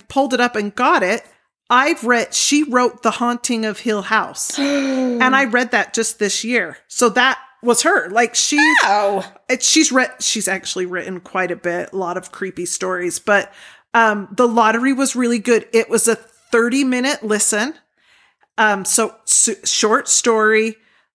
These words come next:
Speaker 1: super, super fun. So
Speaker 2: Awesome.
Speaker 1: the premise of the story is this whole village has this long-standing tradition from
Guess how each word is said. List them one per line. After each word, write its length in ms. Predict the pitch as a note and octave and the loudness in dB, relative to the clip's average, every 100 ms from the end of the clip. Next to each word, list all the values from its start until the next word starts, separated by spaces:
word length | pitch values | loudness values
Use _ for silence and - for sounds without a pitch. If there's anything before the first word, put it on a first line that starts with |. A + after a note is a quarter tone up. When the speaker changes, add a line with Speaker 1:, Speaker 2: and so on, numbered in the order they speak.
| _ _ _ | _ _ _
Speaker 1:
super, 800 | - - - F#3+ F#3+ G3+ G3+ G#3 | -10 -6 -2 -2 -2 -6 -6 -8
super 440 | - - E3+ F#3 F3 - | -8 -6 -6 -8 -10 -8
fun. 300 | D#3+ - - | -8 -10 -16
So 320 | - - - F#4+ | -4 0 2 2
Speaker 2:
Awesome. 720 | G#4+ - D4+ G3 E3+ D#3+ F3 | 2 0 0 0 0 -6 0
Speaker 1:
the 200 | B3 A#3 - | 0 0 -6
premise 480 | - B3 B3+ D4 B3+ | -2 0 0 0 -2
of 180 | G#3+ | -2
the 80 | A3 | 0
story 540 | - - G#3+ G#3+ G3+ F#3+ | 0 0 2 2 0 0
is 220 | F#3 F3+ | -2 -2
this 220 | G3+ - | -2 -2
whole 220 | - G#3+ | 0 0
village 580 | G#3+ F#3 A3+ A3 F3 - | 0 2 2 2 0 -2
has 280 | - G3 - | -2 -2 -2
this 260 | G3+ F#3+ G3 | -2 -2 -4
long-standing 1040 | G3 G3 G#3 A3 A#3+ - A3+ G3+ G3+ F#3+ | -4 2 4 4 2 0 0 0 -2 -4
tradition 600 | - F#3 F3 - E3+ E3 | -6 -6 -4 -4 -6 -10
from 460 | - G3+ G3+ F#3+ | -2 2 2 0